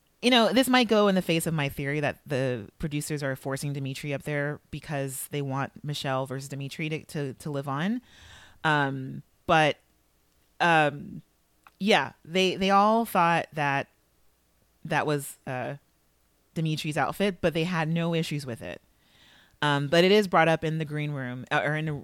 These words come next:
in the waiting room when they go back to tell everyone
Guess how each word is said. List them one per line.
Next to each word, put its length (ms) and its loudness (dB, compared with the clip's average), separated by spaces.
in 100 -2
the 80 -4
waiting 340 -2
room 420 -10
when 120 -4
they 100 -2
go 140 0
back 420 -8
to 160 -4
tell 260 -6
everyone 640 -10